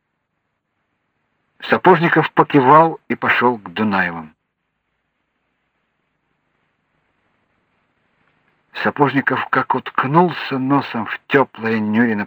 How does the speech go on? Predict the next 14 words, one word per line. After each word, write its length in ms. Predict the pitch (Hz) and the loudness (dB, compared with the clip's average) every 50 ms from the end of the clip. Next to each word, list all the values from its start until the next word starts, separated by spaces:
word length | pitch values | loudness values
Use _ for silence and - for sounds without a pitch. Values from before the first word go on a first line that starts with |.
| - | -8
плечо, 600 | - - 98 - - - - 147 165 165 156 147 - _ _ _ _ _ _ _ _ _ _ _ _ _ _ _ _ _ _ _ _ _ _ _ | -8 -8 -8 -6 -4 0 2 2 2 2 0 -6 -12 _ _ _ _ _ _ _ _ _ _ _ _ _ _ _ _ _ _ _ _ _ _ _
так 200 | - 151 151 151 - | 0 2 2 2 -2
и 60 | - | -8
стоял, 800 | 120 - - - _ _ - 110 104 101 92 92 95 95 92 90 | -12 -12 -14 -18 _ _ -2 -2 0 0 0 0 0 0 0 -2
не 180 | 87 85 85 82 | -6 -12 -14 -16
двигаясь. 800 | 82 82 82 80 76 - - - - - - - - - - _ _ _ _ _ _ _ _ _ _ _ _ _ _ _ _ _ _ _ _ _ _ _ | -16 -16 -16 -18 -16 -16 -18 -18 -18 -18 -18 -20 -20 -20 -20 _ _ _ _ _ _ _ _ _ _ _ _ _ _ _ _ _ _ _ _ _ _ _
А 200 | - 120 131 143 | 6 6 8 8
она 180 | 151 175 175 156 | 6 6 4 4
держала 600 | 131 175 170 151 143 - - 185 185 175 156 151 | 6 4 4 4 4 4 6 6 6 6 4 2
его 300 | 143 139 131 120 120 120 | 0 -2 -2 -2 -2 -2
одной 300 | 120 110 113 135 139 123 | -2 -2 -2 -2 -2 -2
рукой 360 | 123 117 - - 139 135 117 | -4 -4 -6 -4 -4 -4 -2
за 140 | 92 - - | 0 2 4
шею, 680 | - - - - - 170 165 147 120 101 90 80 - | 4 4 4 4 2 0 -2 -4 -6 -10 -14 -18 -20